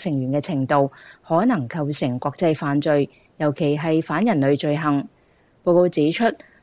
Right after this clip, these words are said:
當局通過使用嚴重同埋不正當嘅限制，喺新疆進行咗嚴重嘅人權侵犯。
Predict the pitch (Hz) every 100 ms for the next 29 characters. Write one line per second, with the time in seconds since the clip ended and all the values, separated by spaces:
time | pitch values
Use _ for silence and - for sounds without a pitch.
0 | - 220 226 233 202 - - 226 233 208
1 | 180 180 165 196 185 170 - 156 147 170
2 | 165 165 170 160 160 165 269 220 180 190
3 | 190 185 185 185 170 165 190 180 170 -
4 | - 156 190 214 220 233 214 185 139 127
5 | 147 185 165 120 143 147 156 156 127 127
6 | 156 131 185 190 196 156 139